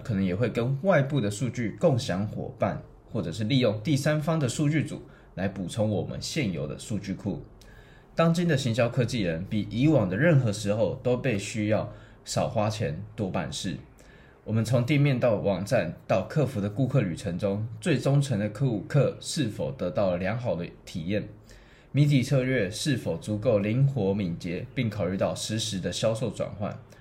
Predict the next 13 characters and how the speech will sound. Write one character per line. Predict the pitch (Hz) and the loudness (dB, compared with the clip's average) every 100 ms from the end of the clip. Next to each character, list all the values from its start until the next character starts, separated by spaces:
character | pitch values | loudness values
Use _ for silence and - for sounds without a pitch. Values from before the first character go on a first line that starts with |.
| - - - - | -20 -20 -20 0
顾 | 175 | 4
客 | 180 | 6
对 | 156 170 | 6 4
什 | 131 | 2
么 | 98 | 0
感 | 107 101 | 0 0
兴 | 135 135 | 0 2
趣？ | 165 - - - - | 0 -2 -6 -18 -10
如 | 101 113 | -4 0
何 | 117 | 2
在 | 110 113 | 2 0
全 | - 107 | 0 0
面 | 139 113 | 2 2